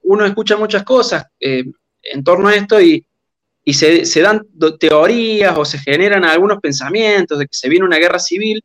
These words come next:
Yo no creo que estemos en ese punto, pero sí creo que tenemos que llamar a la convivencia democrática de las distintas opiniones que conforman,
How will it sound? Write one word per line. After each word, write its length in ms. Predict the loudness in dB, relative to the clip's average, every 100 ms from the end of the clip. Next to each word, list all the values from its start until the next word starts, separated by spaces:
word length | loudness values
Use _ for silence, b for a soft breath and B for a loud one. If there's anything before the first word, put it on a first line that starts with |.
| _ _ _ _
Yo 120 | 0
no 100 | 2
creo 220 | 4 2
que 80 | 2
estemos 360 | 0 0 2 0
en 80 | 0
ese 200 | 0 -2
punto, 420 | 0 -2 0 0
pero 160 | 0 0
sí 440 | -2 -4 -6 -8 _ _ _ _ _ _
creo 260 | 0 4 4
que 100 | 4
tenemos 440 | 2 2 2 0
que 100 | 0
llamar 580 | 0 2 2 4 2 0 -8 _ _ _ -4
a 140 | 0
la 180 | 0 2
convivencia 680 | 0 0 2 4 2 2 2
democrática 760 | 2 0 0 0 0 0 2
de 80 | 2
las 80 | 2
distintas 400 | -4 -6 -4 0
opiniones 640 | -2 0 0 2 0 0 -4
que 140 | -10
conforman, 1040 | -2 0 0 -2 2 2 2 0 -2 -2